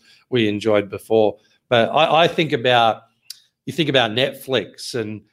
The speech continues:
people streaming and having a night in, uh, watching movies now with their family.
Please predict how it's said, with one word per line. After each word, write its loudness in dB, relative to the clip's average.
people -2
streaming 0
and -6
having -2
a -2
night 2
in, 0
uh, -2
watching -4
movies -2
now -4
with -6
their -6
family. -2